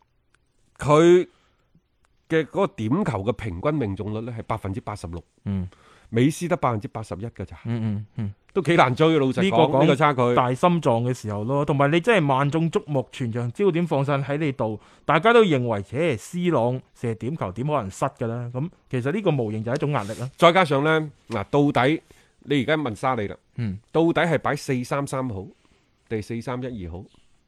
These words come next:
Speaker 1: 嗱，我而家睇佢呢，其實係四四二嚟嘅。
Speaker 2: 嗯。
Speaker 1: 表面係四三三，但係實際上呢，呢隊波而家冇中鋒嘅。
Speaker 2: 係。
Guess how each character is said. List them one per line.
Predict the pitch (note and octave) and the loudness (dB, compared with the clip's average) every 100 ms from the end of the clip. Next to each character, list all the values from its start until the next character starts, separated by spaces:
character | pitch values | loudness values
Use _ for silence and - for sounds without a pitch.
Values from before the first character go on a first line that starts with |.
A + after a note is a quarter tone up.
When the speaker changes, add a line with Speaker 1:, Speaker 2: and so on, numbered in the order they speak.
| _ _ _ - | _ _ _ -10
Speaker 1:
嗱， | G2 F#2 | -8 -4
我 | A#2+ | -2
而 | C#3 | 0
家 | C3+ | -2
睇 | - B2+ A#2+ | -4 -4 -4
佢 | G#2+ | -6
呢， | B2+ - - - _ _ | -8 -16 -20 -20 _ _
其 | A#2+ A2+ | -4 -2
實 | B2+ | -2
係 | B2 A#2 | -2 -2
四 | C3 B2 | -2 -2
四 | B2 | -4
二 | |
嚟 | A2 G2+ D#2+ F2+ | -4 -6 -8 -10
嘅。 | F#2+ B2+ | -12 -6
Speaker 2:
嗯。 | A2+ G2 - | -4 -4 0
Speaker 1:
表 | D3+ F#3+ | 2 4
面 | A#3 D3 | 6 6
係 | C#3 | 4
四 | D3+ D3+ | 2 -2
三 | E3 | -4
三， | D#3 D#3+ - _ _ - - | -4 -10 -12 _ _ -20 -2
但 | D#3+ E3 | 2 4
係 | E3 | 4
實 | |
際 | F3 E3 | 2 2
上 | C#3+ D3 | 2 2
呢， | F3+ - | 0 -4
呢 | - F#3+ E3+ | 0 2 4
隊 | C#3 | 2
波 | D#3+ E3 | 2 0
而 | A#2 | 0
家 | C3+ | -2
冇 | C#3 A#2 | -4 -4
中 | C3 B2+ | -6 -10
鋒 | B2+ A#2 | -10 -12
嘅。 | G#2 _ _ | -16 _ _
Speaker 2:
係。 | A2+ F#2 | -8 -8